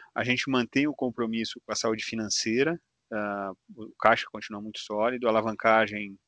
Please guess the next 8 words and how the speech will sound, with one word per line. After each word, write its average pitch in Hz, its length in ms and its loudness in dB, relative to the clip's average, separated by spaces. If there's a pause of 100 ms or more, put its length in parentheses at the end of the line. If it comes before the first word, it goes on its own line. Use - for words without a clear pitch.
(180)
no 113 80 -4
menor 110 280 2
patamar 104 420 2
histórico, 113 720 -4 (600)
ah, 101 540 -4 (340)
ah, 101 280 -12
a 104 100 -4
zero 104 420 0